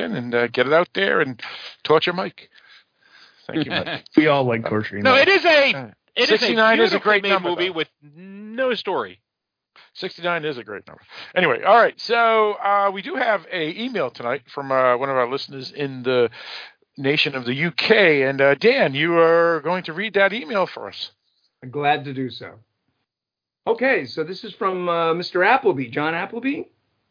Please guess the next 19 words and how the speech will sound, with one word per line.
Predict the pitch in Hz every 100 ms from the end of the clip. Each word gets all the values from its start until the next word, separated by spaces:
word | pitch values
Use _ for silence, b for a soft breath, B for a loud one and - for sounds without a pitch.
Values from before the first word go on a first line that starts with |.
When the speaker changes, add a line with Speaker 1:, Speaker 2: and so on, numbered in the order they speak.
| _ _ _ _
Speaker 4:
from | 160
the | 151 170
U | 226
K, | 190 190
Speaker 3:
I | 175
love | 143 175 170
his | 147
Speaker 4:
and | 151 156
Speaker 3:
blooming | 151 151 139
onions. | 127 123 98 95 - _ _ _ _ _ _ _ _ _
Speaker 4:
Oh, | 262 190
right. | 156 165 139 131 143 143
Uh, | 135
his | 160 185
blooming | 175 254 302 240 180
onions | 196 135 143 147
are |
blooming | 165 247 240 208 269
lovely. | 311 254 143 117